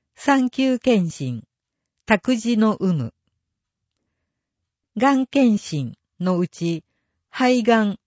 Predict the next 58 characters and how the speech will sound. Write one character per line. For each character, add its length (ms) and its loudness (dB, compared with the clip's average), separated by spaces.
前 340 4
立 320 -4
腺 340 0
が 160 -4
ん、 140 -10
ピ 120 -2
ロ 140 6
リ 180 -2
菌、 400 -2
肝 320 0
炎、 260 -6
骨 160 0
粗 340 -4
鬆 300 0
症 500 -4
の 140 4
順 340 0
に 180 2
読 180 -2
み 180 -2
上 100 -2
げ 140 -6
ま 180 -4
す。 240 -16
予 140 6
約 320 6
不 160 0
要 260 8
の 160 4
大 220 6
腸 320 4
が 160 2
ん 80 -2
検 260 2
診 300 -2
は、 260 -4
す 160 -4
べ 140 4
て 140 2
の 140 0
会 280 2
場 260 2
で 200 2
実 200 -4
施 200 -6
さ 160 2
れ 140 2
ま 140 2
す 120 -6
の 160 -2
で 340 -4
読 160 2
み 180 2
上 100 2
げ 120 0
ま 140 0
せ 200 -2
ん。 160 -4